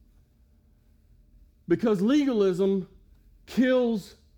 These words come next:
joy. Legalism kills joy. I've been in the ministry for twenty-one something years,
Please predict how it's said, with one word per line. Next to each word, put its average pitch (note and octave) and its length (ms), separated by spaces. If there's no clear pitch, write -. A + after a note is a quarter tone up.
joy. D#3+ 420
Legalism A3 880
kills A#3 760
joy. C3 460
I've G#3 160
been C#4 120
in B3 100
the A3+ 60
ministry A#3+ 420
for E3+ 140
twenty-one A3 880
something F#3+ 380
years, D#3 500